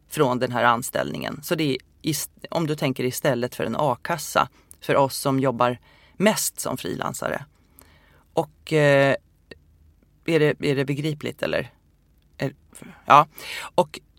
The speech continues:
då, ehm, när, det var väl strax innan coronan tror jag,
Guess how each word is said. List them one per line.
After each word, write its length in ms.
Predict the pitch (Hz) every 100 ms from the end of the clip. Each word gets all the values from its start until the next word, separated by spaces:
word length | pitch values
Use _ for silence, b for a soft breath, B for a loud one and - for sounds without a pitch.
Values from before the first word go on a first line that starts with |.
| -
då, 540 | 151 202 226 226 226 - _ _ _ _
ehm, 760 | 165 156 147 139 135 131 131 135 _ _ _ _ _ _ - -
när, 320 | 160 170 170 151 _ _ - - - - -
det 160 | 120
var 100 | 180
väl 100 | 196
strax 300 | - 165 -
innan 520 | 208 160 175 202 170 -
coronan 540 | - 160 127 139 147
tror 160 | 143
jag, 100 | 127